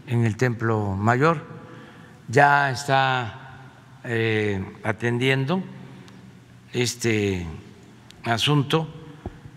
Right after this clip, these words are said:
tanto la Secretaría de Cultura como el ina. Desde anoche están trabajando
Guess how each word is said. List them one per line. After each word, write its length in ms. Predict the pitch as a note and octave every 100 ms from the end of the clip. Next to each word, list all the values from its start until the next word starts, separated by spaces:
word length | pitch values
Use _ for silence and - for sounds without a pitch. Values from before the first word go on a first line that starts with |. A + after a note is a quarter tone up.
| - - -
tanto 340 | B2 A#2+ A#2
la 140 | A#2+ A2+
Secretaría 360 | A2 A2+ A#2 D3
de 60 |
Cultura 580 | C3+ C3 C3 F3 E3 D3+
como 240 | D3 C#3 C3+
el 100 | D3
ina. 280 | D3+ A2 D#2+ - - - - - - - - B2+
Desde 600 | A2 A#2 G#2+ A#2+ A#2 A2+
anoche 420 | A#2+ C#3+ D3 - - - - - - - - - - -
están 220 | - C3
trabajando 580 | A#2+ A#2+ G#2+ G#2+ A2 F2+